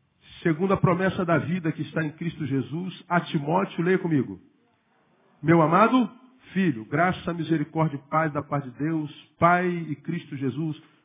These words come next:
nosso Senhor." Aí ele escreve essa carta, essa carta tá recheada de frutos de santidade. Mas a primeira marca do verdadeiro santo, da verdadeira santidade,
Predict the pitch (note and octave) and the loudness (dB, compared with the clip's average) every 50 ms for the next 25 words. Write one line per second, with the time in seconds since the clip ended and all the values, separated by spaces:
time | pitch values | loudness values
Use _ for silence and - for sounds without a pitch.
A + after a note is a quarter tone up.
0 | _ - B2 C#3+ D#3 C#3+ - D#3+ - - D#3 B2+ A2+ G2 - _ _ _ _ - | _ -6 -4 -2 -2 -4 -4 -8 -10 -8 -8 -6 -8 -10 -14 _ _ _ _ -8
1 | C#3 D#3+ G3 A3 G#3 - - - G3 G3 F#3+ D#3+ - D#3 C#3 - - F3+ F#3 D3+ | -4 -4 -2 -2 -4 -6 -4 -2 -2 -2 -2 -4 -8 -8 -10 -8 -4 -4 -4 -4
2 | - F3+ - - D#3 - - F#3+ F3+ D#3+ - - - D#3 D#3 F3 E3+ - - G3 | -4 -10 -12 -12 -14 -12 -10 -10 -10 -10 -10 -14 -14 -10 -8 -8 -8 -6 -6 -4
3 | F#3 D#3 F3 G#3 A#3 A#3+ A3+ G#3 F#3+ F3+ F3 E3+ E3 D3 A3+ A3 E3+ - C#3+ - | -2 0 2 2 0 0 -2 -6 -18 -20 -20 -20 -12 -6 -6 -6 -6 -8 -16 -16
4 | - - E3 G#3 G#3+ - - E3+ D3 - - F#3+ F#3 E3+ E3+ C#3+ B2+ A#2+ G#2 G#2 | -12 -6 -6 -6 -6 -6 -10 -16 -14 -10 -10 -10 -10 -10 -12 -12 -12 -12 -12 -12
5 | G#2 _ _ _ _ _ _ _ _ _ _ _ _ _ _ _ _ _ _ - | -18 _ _ _ _ _ _ _ _ _ _ _ _ _ _ _ _ _ _ -2
6 | E3 E3+ A#3 A#3 A#3+ B3 B3 C#4 C4+ B3+ A3 G3 G3 G#3+ A#3+ A#3 D3+ - - - | 0 2 2 2 4 2 4 4 4 4 2 2 4 6 6 6 6 4 0 -2
7 | - D3+ C#3 C#3 C3+ C#3 D#3 D3+ D3 D3 D3+ D3+ C#3+ C3+ A#2 - C#3+ D3+ D3+ - | -4 -4 -2 -2 0 2 2 2 2 0 -2 -4 -4 -4 -6 -6 -4 -4 -4 -2
8 | - C3 A#2+ C#3 C#3 C3 B2+ B2+ C3+ C3 B2+ - C3+ B2+ - - - D#3 F3 F3 | -4 -2 0 0 0 0 -2 -6 -6 -8 -8 -6 -8 -8 -8 -4 0 0 2 2
9 | D3 A#2+ | 0 -8